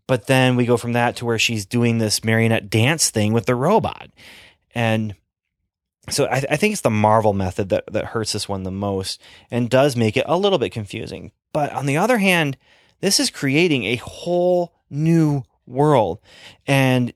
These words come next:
it's, it, so it's introducing the characters, introducing the world, introducing all the concepts of not just this world. It's not just,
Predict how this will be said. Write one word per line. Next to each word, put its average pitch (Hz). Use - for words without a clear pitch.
it's, -
it, 127
so 139
it's -
introducing 170
the 190
characters, 101
introducing 139
the 170
world, 110
introducing 143
all 143
the 135
concepts 147
of 110
not 143
just -
this 120
world. 104
It's -
not 156
just, -